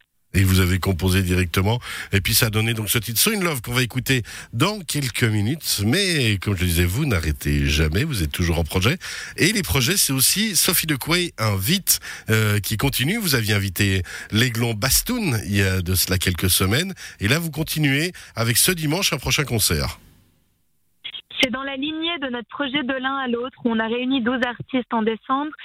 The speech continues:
Speaker 2: Là, c'est un artiste suisse qu'on invite par mois. Et l'idée, c'est d'enregistrer un titre avec lui et de faire un concert où on, on mélange nos deux univers, un concert en ligne. Donc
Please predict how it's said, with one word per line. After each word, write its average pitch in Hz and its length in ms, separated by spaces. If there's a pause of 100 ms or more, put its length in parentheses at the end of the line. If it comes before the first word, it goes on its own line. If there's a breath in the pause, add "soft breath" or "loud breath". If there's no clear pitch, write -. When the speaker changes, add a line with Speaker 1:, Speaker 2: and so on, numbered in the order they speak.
(300 loud breath)
Speaker 2:
Là, 247 180 (140)
c'est 240 80 (100)
un 311 220
artiste - 400 (220)
suisse 285 220 (180)
qu'on 233 160
invite 240 380
par 220 200
mois. 220 320 (440 loud breath)
Et 240 100
l'idée, 240 280 (120)
c'est 247 80
d'enregistrer 247 720
un 254 140
titre - 280
avec 233 200 (120)
lui 311 240 (100)
et 480 60
de 240 140 (120)
faire 302 120
un 254 80 (100)
concert 269 480
où 233 140
on, 208 200 (380 loud breath)
on 226 80
mélange 254 400
nos 240 160
deux 233 160
univers, 240 500
un 208 100
concert 247 380
en 226 80
ligne. 247 380 (580 loud breath)
Donc 233 140